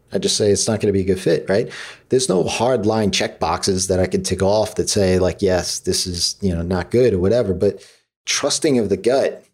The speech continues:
allows me then to say, "Okay, once my gut tells me a couple of times in a row and it's been correct, it does allow me to move faster because it, it reduces all the other noise."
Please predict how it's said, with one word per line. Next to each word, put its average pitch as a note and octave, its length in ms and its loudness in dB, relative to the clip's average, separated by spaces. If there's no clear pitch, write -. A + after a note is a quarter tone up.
allows G#2 480 2
me G#2+ 120 2
then G2 320 0
to - 120 -8
say, F#2+ 320 2
"Okay, G2 500 -2
once G#2+ 340 -2
my G2+ 80 2
gut G#2 300 0
tells G#2 340 2
me G#2 140 4
a F#2 60 2
couple G2 280 -2
of F#2+ 100 2
times G2+ 300 0
in G2 80 2
a F2+ 80 -2
row G2 480 4
and G2 140 2
it's F#2 120 0
been G2 240 0
correct, F#2 580 -2
it G#2 100 -6
does F#3+ 220 0
allow G2 240 2
me E2+ 120 -4
to E2+ 60 -4
move E2 200 -4
faster - 360 -2
because A2 240 0
it, - 240 -2
it B2 60 2
reduces A#2 580 0
all A#2 160 2
the G2+ 140 2
other C3 180 2
noise." C#2 540 -8